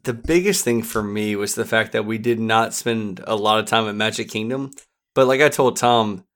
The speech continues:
we, we talked about that. Like, we had Boo Bash for Magic Kingdom for the folks that wanted to go to Magic Kingdom. Like, we made a decision based on,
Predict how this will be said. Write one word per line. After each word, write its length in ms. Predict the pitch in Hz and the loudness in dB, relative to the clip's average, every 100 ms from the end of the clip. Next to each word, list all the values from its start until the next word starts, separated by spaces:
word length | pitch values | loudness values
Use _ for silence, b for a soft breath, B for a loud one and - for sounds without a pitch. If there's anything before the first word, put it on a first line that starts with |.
| _ _ _ _ _ _ 110 | _ _ _ _ _ _ -8
we, 220 | 120 156 | 0 0
we 160 | 131 | 2
talked 320 | 131 143 156 131 | 2 4 4 4
about 240 | 107 98 | -4 -2
that. 120 | 107 | -2
Like, 160 | 101 104 | -2 0
we 120 | 117 | 2
had 240 | 135 127 107 | 4 2 2
Boo 160 | 131 | 2
Bash 320 | 123 113 113 - | 4 4 2 -2
for 240 | - 120 | -4 -2
Magic 360 | 113 113 113 110 | 2 2 2 -4
Kingdom 340 | 123 110 107 | -2 -2 -4
for 120 | 104 | 0
the 80 | 113 | 0
folks 300 | 107 117 110 | 2 0 0
that 180 | 113 101 | -4 -2
wanted 220 | 117 113 | -2 -2
to 80 | 107 | -2
go 120 | 110 | -2
to 80 | 101 | -2
Magic 360 | 101 104 101 98 | -2 -4 -4 -2
Kingdom. 300 | 131 101 95 | -2 -2 -4
Like, 180 | 98 | -6
we 80 | 113 | -2
made 240 | 113 113 113 | 0 0 0
a 40 | |
decision 640 | 123 - 120 107 110 127 - _ _ _ _ | -4 -2 -2 -2 -6 -8 -10 _ _ _ _
based 340 | 120 120 - 117 | 2 4 2 0
on, 380 | 110 110 107 | 0 -2 -4